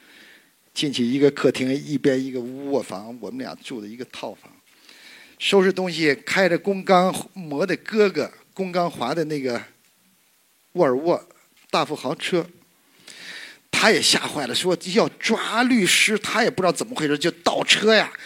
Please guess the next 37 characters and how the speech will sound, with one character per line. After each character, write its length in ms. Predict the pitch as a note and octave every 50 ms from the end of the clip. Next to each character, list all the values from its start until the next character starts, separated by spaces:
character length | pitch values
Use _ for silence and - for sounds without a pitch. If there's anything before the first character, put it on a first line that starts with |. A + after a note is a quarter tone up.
| - - - - - _
就 140 | - A3 F3+
怎 240 | - - - F#3 C#4+
么 100 | C#4+ -
就 120 | G#3+ F#3+
倒 260 | G3 - D4+ B3 F#3+
不 80 | D#3+ E3+
出 180 | - - A#3
来 180 | A3+ D#3+ C#3 E3
了， 140 | A3+ - - - - _ _ _ _ _ _ _ _ _ _ _ _ _ _ _ _ _ _ _ _ _ _ _ _ _ _ _ _ _ _ -
吓 440 | - - - - - - G#3 D3+
得 80 | D#3 D3+
手 200 | C3+ - - C3
忙 200 | B2+ D3+ F3 E3
脚 140 | - C#3+ G2
乱。 180 | G#2 B2+ A2 - - - - - - - -
我 80 | C3+
说 80 | C3 F#3
：“你 80 | F3 D#3+
赶 160 | - F#3+ G#3
紧 80 | G3 -
下 140 | - A#3+
来， 60 | F3+ F#3
下 120 | - B3
来， 160 | F#3+ G3+ C#4+ C4
下 180 | - D#4+ C4+ G3+
来。” 100 | D#3+ - _ _ _ _ _ _ _ _ _ _ _
他 140 | - - D#3+
下 180 | D3 - F#3+ C#3
来， 80 | C3+
我 220 | C#3+ B2+ A2 F2 -
上 180 | - F3+ D3+
去 80 | G2+ G#2+
开， 200 | - - - - - - _ _ _ _ _ _ - - - - - - - - _
开 200 | - - - C3
着 140 | C#3+ C3+ C3+
一 140 | B2+ D3 C#3
加 160 | - - D#3+